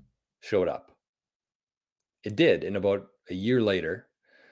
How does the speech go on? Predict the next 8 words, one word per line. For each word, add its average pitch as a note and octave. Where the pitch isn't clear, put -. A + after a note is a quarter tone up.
because G#2
I G#2
sent B2
it A2
to G#2+
a F2+
Coinbase A2
wallet C#2+